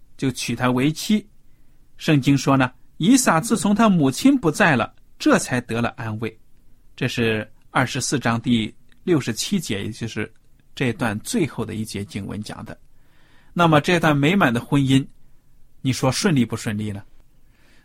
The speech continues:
我想我们收音机旁的听众朋友们，也许作为父母的，有了，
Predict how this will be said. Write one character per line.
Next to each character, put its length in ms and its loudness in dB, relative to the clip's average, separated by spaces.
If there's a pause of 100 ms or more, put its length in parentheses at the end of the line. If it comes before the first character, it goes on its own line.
我 140 2
想 200 4
我 120 2
们 120 2
收 220 0
音 80 0
机 100 -2
旁 220 -2
的 100 0
听 220 -2
众 100 0
朋 160 -8
友 120 -2
们， 200 -6 (360)
也 160 0
许 180 -2
作 240 2
为 260 0 (540)
父 320 2
母 180 0
的， 220 0 (300)
有 240 2
了， 460 4